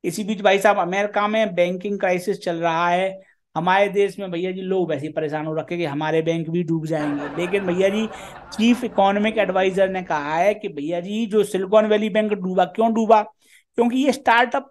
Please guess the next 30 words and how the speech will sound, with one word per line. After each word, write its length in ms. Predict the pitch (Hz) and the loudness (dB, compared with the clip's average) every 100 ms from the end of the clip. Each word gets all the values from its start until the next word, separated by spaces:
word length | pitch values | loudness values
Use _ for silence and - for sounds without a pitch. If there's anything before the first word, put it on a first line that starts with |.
| _ | _
पे 60 | 285 | -2
ही 140 | 254 | -2
फोकस 400 | 277 190 185 165 | -2 -6 -6 -8
था, 200 | - 151 143 - 220 | -8 -12 -12 -10 -8
इसकी 320 | - - 262 262 | -8 0 0 4
कंसंट्रेशन 960 | 226 214 226 226 220 226 220 254 240 180 | 2 4 4 4 4 4 4 4 2 0
रिस्क 300 | 196 - 233 | -2 -2 -2
बहुत 360 | 202 185 190 | 2 2 2
ज्यादा 360 | 185 185 185 180 | 0 0 0 -2
थी। 200 | 202 247 | -2 -6
इन्होंने 440 | 254 202 208 233 | -6 -6 -2 -2
सारे 560 | 226 - 214 208 233 262 | -2 0 4 6 6 4
अंडे 500 | 262 214 202 208 220 | 2 -4 -4 0 2
एक 800 | 240 254 262 262 214 214 233 240 | 4 4 2 0 -2 0 0 -2
ही 200 | 220 277 | -2 -2
टोकरी 440 | 302 285 240 240 233 | 0 0 0 -2 -4
में 120 | 226 | -2
रख 120 | 214 | -4
दिए 460 | 202 214 240 269 285 285 - - _ - | -4 -4 6 8 8 6 -10 -20 _ 0
और 120 | 202 | 2
वही 280 | 196 190 214 | 4 2 2
टोकरी 440 | 180 190 185 226 | -2 -4 -4 -4
हाथ 200 | 185 165 | -2 -2
से 160 | - 202 | -2 -6
छूट 300 | - 185 175 | -4 -6 2
गई, 160 | 214 | 2
सारे 300 | 226 180 180 | 2 -2 -2
अंडे 280 | 175 170 226 | -4 -4 -2
टूट 340 | 262 - 202 147 | -2 2 0 0
गए। 220 | 151 | -8